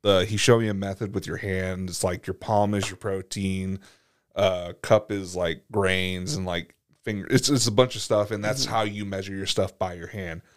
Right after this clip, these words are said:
Speaker 2: Yeah, yeah.
Speaker 1: And it's, like, times, for me, uh, because of my size, if I just do one, it's like a half serving. So I have to do two of this or whatever.
Speaker 2: Yeah.
Speaker 1: And, yeah, it was crazy. But getting your diet in order is, will change your fucking life.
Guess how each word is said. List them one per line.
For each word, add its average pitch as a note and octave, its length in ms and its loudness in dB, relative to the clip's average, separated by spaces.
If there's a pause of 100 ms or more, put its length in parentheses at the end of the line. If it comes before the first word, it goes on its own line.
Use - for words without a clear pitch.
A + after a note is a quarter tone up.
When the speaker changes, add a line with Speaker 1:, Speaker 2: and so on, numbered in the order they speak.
Speaker 2:
Yeah, A#2 180 0
yeah. G#2+ 220 0
Speaker 1:
And G#2+ 120 -2
it's, G2 160 -4
like, G2+ 220 -4
times, G#2 460 0
for A#2+ 120 6
me, A2+ 440 -2 (160)
uh, F#2 340 6
because G2 300 0
of F#2 60 -2
my F#2 120 -4
size, G2 580 2 (360)
if G2 100 -2
I G#2 80 6
just G2 200 2
do G2 120 0
one, G#2 320 2
it's F#2+ 140 -10
like F2+ 100 -6
a - 40 -10
half G2 240 0
serving. F2+ 220 -2
So F#2+ 160 2
I F2 40 4
have E2+ 100 -4
to G2 60 -8
do F2+ 180 -2
two G2 640 2
of F#2 280 -6 (180)
this F#2 260 -2
or F#2 60 -2
whatever. F2+ 520 -6
Speaker 2:
Yeah. A2+ 240 0 (260)
Speaker 1:
And, F2+ 400 0
yeah, A#2+ 180 6
it F2 40 -6
was A2+ 120 -6
crazy. G#2+ 440 -2
But G#2+ 260 2 (720)
getting D3 260 4
your C#3+ 120 0
diet G2+ 400 -2
in C#3+ 140 -4
order C#3+ 400 4
is, G#2 320 0 (520)
will A#2 160 6
change A2+ 360 -2
your G2 100 -6
fucking F#2 340 -6
life. D#2+ 320 -10